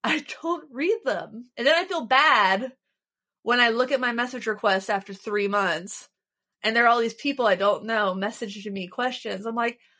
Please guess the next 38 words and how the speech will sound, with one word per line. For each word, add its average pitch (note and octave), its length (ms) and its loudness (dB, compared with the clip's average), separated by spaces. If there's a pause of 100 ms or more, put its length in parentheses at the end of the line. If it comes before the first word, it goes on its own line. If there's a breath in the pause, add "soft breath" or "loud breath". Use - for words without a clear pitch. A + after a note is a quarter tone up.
(400)
"I C#4 140 4
am D4 140 2
available A#3+ 600 4
in A3+ 60 0
a A3 60 2
lot A3 220 4
of A3 100 2
places, A3+ 440 0
friends. A#3+ 760 0 (200)
I'm A3+ 160 2
happy A3+ 540 0 (120)
to A3+ 220 -4
respond A3 400 0
in A3 80 0
a - 20 0
lot G#3+ 220 6
of G#3+ 60 -6
places." A#3 540 -2 (760)
Facebook C4+ 520 2
isn't B3 280 0 (120)
the A3+ 100 4
one. A3+ 420 2 (1300)
Facebook, A#3 280 2
I A3 120 6
just G#3 140 -6
don't G3+ 160 4
check E3 280 -6
it. D#3 200 -6 (240)
It's G#3+ 160 2
nothing G#3 280 4
personal. F#3+ 360 2
I F3 120 0
just - 260 -10
don't E3+ 260 2
check - 240 -2
my E3 60 -8
message - 340 -6
requests - 520 0